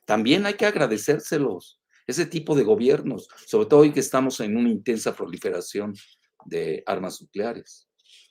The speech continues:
Entonces, tienen el know-how. Además,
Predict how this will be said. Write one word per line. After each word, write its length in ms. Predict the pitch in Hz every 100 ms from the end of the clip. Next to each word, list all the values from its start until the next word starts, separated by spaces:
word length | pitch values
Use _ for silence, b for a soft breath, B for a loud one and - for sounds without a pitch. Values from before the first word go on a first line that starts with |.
| b b b b
Entonces, 520 | 120 107 139 143 - _ _ _
tienen 360 | 120 139 170
el 120 | 123 104
know-how. 800 | 123 131 104 147 202 139 - _ _
Además, 500 | - - 123 156 -